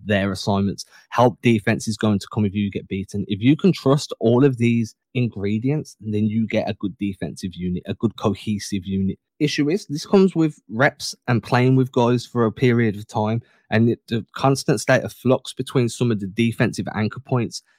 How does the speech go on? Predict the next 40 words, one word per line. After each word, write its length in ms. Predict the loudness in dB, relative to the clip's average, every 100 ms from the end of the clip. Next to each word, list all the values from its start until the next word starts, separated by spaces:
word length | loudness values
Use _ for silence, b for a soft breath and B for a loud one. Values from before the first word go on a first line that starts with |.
| -2
not 200 | 0 4
having 220 | 4 4
Marcus 340 | 6 4 2 0
Smart 320 | 4 4 4
in 140 | 4
there 160 | 4 2
that's 160 | 0 0
basically 500 | 0 0 -4 -2 -2
a 80 |
verbal 320 | 2 0 0 -4
coach 320 | -4 -4 -4
on 100 | -6
the 80 | -6
floor, 380 | -2 0 0 -2 _ -10
not 320 | -6 -6 -6
showing 320 | -4 -2 -2
too 160 | -2 -4
much 180 | -4
hustle. 300 | -4 -4 0
I 60 | 0
don't 200 | 2 2
know 140 | 4
why 300 | 4 4 4
Nesmith 520 | 2 2 2 2 -4 0
hasn't 320 | 0 0 -2
been 140 | 0
getting 260 | 0 0 2
minutes 240 | 2 0
considering 520 | -4 -2 -2 0 0
the 80 | 0
hustle 300 | 0 0 0
defense 440 | -2 -4 -2 -4 0
he's 160 | 2
been 180 | 4 2
playing. 360 | 2 2 0 -2 -2
Maybe 300 | 0 0 -2
it's 140 | -2
matchups. 500 | -6 -6 -4 -6 -6
Maybe 320 | -4 -4 -2 -6
it's 200 | -8